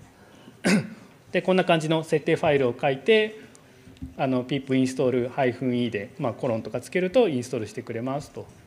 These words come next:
で、一応開発用ツールとかも入れろ-、入れ分けることもできますよと。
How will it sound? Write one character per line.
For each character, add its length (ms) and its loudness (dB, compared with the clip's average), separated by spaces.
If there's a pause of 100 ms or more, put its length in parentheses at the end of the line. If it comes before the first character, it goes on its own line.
(680)
で、 60 -4
一 80 -4
応 80 0
開 120 4
発 180 0
用 280 4
ツ 100 -2
ー 60 2
ル 60 -4
と 80 -4
か 100 -2
も 80 2
入 100 2
れ 120 2
ろ-、 200 0 (380)
入 60 -4
れ 100 0
分 160 2
け 80 0
る 60 -2
こ 100 -6
と 100 -2
も 120 0
で 80 -6
き 120 -10
ま 120 -6
す 120 -14
よ 100 -10
と。 120 -20